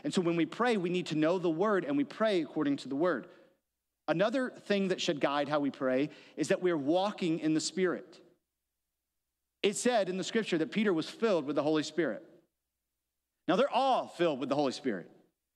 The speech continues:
and we just choose to walk into that. It's, it's given to us. We are empowered.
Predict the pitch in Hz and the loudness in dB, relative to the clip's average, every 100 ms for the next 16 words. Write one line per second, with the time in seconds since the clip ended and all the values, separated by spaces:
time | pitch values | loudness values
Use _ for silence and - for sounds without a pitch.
0 | _ - 190 233 - - - - 247 262 | _ -2 0 0 -2 -14 -10 -2 0 2
1 | 254 214 226 240 - 156 127 107 87 80 | 0 0 2 2 0 -4 -4 -8 -8 -12
2 | _ _ _ _ _ _ _ _ - 185 | _ _ _ _ _ _ _ _ -4 -4
3 | - 202 151 202 269 247 175 120 80 - | 0 -4 0 0 2 0 0 -4 -4 -12
4 | - - - 233 208 254 214 202 220 254 | -16 -8 -2 0 2 0 0 -4 0 0
5 | 196 156 | 2 0